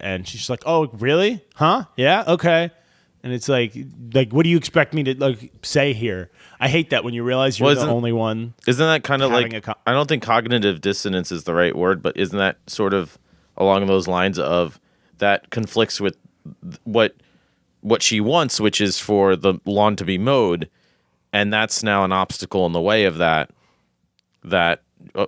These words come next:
Speaker 2: like, you would question that. You would say, "Oh, really?" Like, so the lawn, i-, is she, my question is, is she asking, "Is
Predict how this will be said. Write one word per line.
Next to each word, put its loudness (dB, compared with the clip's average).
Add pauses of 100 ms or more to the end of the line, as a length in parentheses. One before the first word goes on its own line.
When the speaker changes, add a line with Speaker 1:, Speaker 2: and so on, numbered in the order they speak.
Speaker 2:
like, -2
you -4
would -2
question -2
that. -4
You -4
would -4
say, 2
"Oh, 0
really?" 0 (600)
Like, 0
so 0
the 0
lawn, 2
i-, -8
is 0
she, 0 (100)
my 0
question -2
is, 0
is -4
she -2
asking, 0
"Is 0